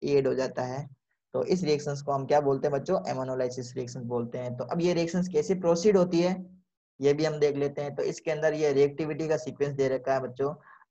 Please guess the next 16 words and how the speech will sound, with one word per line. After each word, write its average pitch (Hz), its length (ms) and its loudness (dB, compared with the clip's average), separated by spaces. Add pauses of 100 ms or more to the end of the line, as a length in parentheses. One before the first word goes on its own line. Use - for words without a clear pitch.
(100)
आरएक्स 147 400 4
का 151 200 0
मत-, 139 320 -8
आरआई 143 540 2
का 143 160 -2
मतलब 135 360 0
है 147 260 0
alkyl 147 500 4
halide 120 420 -2 (300)
are 139 220 2
the 147 160 4 (680)
most 170 380 2
reactive 151 640 0 (340)
for 147 200 2
ammonolysis 147 680 -2
process, 147 400 2